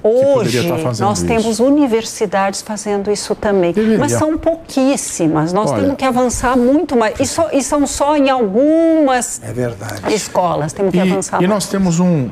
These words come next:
Speaker 1: um, uma cultura um pouco também cartorial, né? Todo o nosso processo de ensino, principalmente depois do ensino, ah, fundamental básico, né? Que é o fundamental e o médio, a gente trabalha tudo em blocos.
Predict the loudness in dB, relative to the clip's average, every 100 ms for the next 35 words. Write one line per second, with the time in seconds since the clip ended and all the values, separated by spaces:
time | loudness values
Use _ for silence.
0 | -4 -2 0 -2 -2 -4 -6 -4 -2 -2
1 | 0 -2 0 0 2 0 -2 -2 -2 -2
2 | -6 -2 -2 0 0 0 0 -2 -6 -2
3 | 0 2 2 0 -2 -2 -2 -4 -20 -20
4 | -20 -20 -8 -2 0 0 0 0 -2 -4
5 | -4 -2 -2 -2 0 0 0 0 -2 0
6 | -2 0 -2 -2 -2 0 0 0 0 -2
7 | -2 0 0 0 0 0 0 -2 0 0
8 | -2 -10 -20 -20 -10 -4 0 0 0 -2
9 | -2 0 2 2 0 0 -2 -2 0 0
10 | -2 -2 -2 0 -2 -4 -6 -2 0 2
11 | 0 -2 -2 0 0 0 0 2 2 2
12 | 0 -2 -4 -8 -20 -18 -18 -18 -20 -6
13 | -2 0 0 0 -2 -2 0 2 2 0
14 | -2 -8 -12 -12 -12